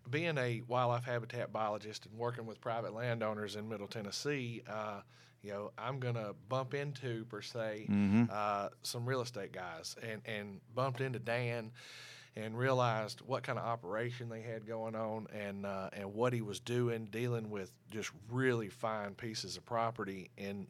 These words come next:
Speaker 1: central Tennessee, and, uh, ended up basically developing a partnership, worked with Dan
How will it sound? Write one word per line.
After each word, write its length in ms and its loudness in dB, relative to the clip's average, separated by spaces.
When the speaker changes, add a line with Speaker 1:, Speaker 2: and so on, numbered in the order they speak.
Speaker 1:
central 320 0
Tennessee, 800 0
and, 360 -4
uh, 240 -2
ended 240 6
up 200 4
basically 460 4
developing 480 6
a 60 0
partnership, 640 2
worked 300 8
with 200 0
Dan 560 2